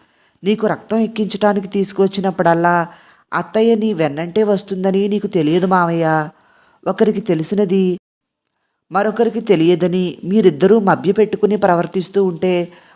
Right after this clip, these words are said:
మధ్యలో నేను నలిగిపోతున్నాను." కళ్ళు మూసుకుని మనసు ఘోషను వింటున్న పురుషోత్తముడి ఎదుట ఎవరో నిల్చున్నట్లు తోచి కళ్ళు విప్పాడు.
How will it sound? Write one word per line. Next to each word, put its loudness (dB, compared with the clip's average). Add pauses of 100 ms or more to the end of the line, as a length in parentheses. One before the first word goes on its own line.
(120)
మధ్యలో 2
నేను 0
నలిగిపోతున్నాను." -2 (800)
కళ్ళు 0
మూసుకుని -2 (320)
మనసు -2
ఘోషను 0
వింటున్న 2
పురుషోత్తముడి -2
ఎదుట 0 (380)
ఎవరో 0
నిల్చున్నట్లు -4
తోచి -4
కళ్ళు 2
విప్పాడు. -2